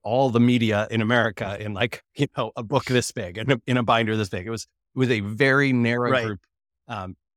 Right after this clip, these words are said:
Speaker 1: and they'd be like, "Oh, okay, you wanna reach, uh, chemical engineers in the Midwest? Great.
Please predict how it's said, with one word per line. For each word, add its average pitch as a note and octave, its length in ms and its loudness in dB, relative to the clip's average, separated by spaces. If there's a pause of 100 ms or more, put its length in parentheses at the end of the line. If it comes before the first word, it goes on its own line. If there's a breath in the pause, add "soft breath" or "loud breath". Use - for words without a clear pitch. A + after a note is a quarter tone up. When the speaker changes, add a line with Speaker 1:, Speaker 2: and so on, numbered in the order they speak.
(160)
Speaker 1:
and C3+ 140 0
they'd C#3+ 120 0
be C3 120 0
like, A#2 180 0
"Oh, E3+ 240 2
okay, C#3 220 -4
you A#2 200 -2
wanna D#3 220 0
reach, C#3 340 -4
uh, B2 180 0
chemical C#3 420 -2
engineers B2 580 -2
in A#2+ 60 -2
the A2+ 80 0
Midwest? A#2+ 640 -4 (380)
Great. A2+ 300 0